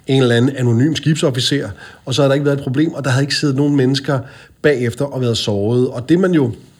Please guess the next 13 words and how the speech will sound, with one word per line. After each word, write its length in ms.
synes 220
jeg, 80
som, 220
som, 260
som 140
historiefortæller 560
helt 120
grundlæggende 440
skal 160
huske 160
på, 180
det 80
er, 140